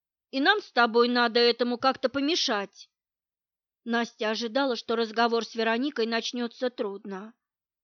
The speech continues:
Возможно, соперница накинется на неё с оскорблениями, бранью или даже кулаками.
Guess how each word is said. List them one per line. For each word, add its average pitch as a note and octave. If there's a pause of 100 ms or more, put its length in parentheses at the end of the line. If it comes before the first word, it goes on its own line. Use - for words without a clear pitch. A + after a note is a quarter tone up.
(160)
Возможно, C4
соперница C4+
накинется C4+
на C4+
неё C4+
с C4
оскорблениями, A3+
бранью A3+ (280)
или C4+
даже B3+
кулаками. G#3